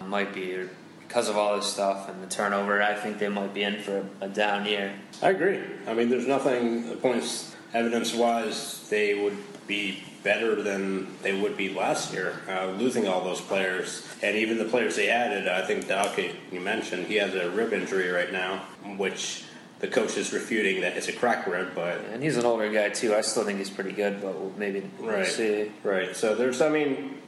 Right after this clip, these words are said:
Speaker 2: there's nothing that would say, "Oh, man, this team is gonna be the best yet to come." But N F L is unpredictable. Every year there's a team that surprises you, a couple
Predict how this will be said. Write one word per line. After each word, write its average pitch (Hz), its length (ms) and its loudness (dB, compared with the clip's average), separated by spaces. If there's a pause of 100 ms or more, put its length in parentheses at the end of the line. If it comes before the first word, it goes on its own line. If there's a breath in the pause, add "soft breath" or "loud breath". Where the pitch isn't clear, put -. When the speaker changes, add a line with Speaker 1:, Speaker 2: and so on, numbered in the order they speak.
Speaker 2:
there's 135 200 4
nothing 147 500 2 (140 loud breath)
that 107 200 2
would 107 100 -2
say, 101 300 2
"Oh, 123 160 4
man, 101 460 2
this 113 220 -2
team 110 240 2
is 87 120 -2
gonna 101 240 2
be 90 640 0
the 95 100 0
best - 720 -2
yet 104 260 0
to 107 100 -2
come." 101 420 -2
But 123 240 2
N 139 140 4
F 135 100 2
L 127 160 4
is 127 160 2
unpredictable. 107 720 2 (140)
Every 101 240 0
year 98 180 2
there's 95 180 0
a 95 120 2
team 98 280 0
that 95 180 -2
surprises 90 560 0
you, 95 180 2
a 92 40 -2
couple 104 220 0